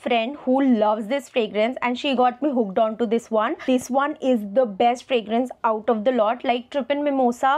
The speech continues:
was a nine on ten for me, but this Smoking Vanilla is, like, a solid ten on ten for me। Plum की, uh,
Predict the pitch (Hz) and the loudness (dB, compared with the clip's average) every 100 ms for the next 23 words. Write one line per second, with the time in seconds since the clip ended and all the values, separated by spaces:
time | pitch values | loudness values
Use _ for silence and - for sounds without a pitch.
0 | 311 - - 247 240 302 302 269 285 294 | -2 -14 -2 0 2 2 0 -2 -6 -2
1 | 269 254 285 262 269 247 202 214 285 - | -2 0 -2 0 0 0 0 0 0 0
2 | 277 233 220 269 285 269 269 311 - 254 | 0 0 0 -2 0 0 2 0 0 -2
3 | 226 233 269 269 - 262 240 262 - 254 | 0 -2 -2 -4 0 0 2 -6 -2 0
4 | 226 233 233 226 196 233 220 302 - - | 0 0 -2 -4 -2 -2 0 0 -4 -16
5 | _ 302 269 277 285 320 - 247 | _ -2 -2 0 0 0 2 2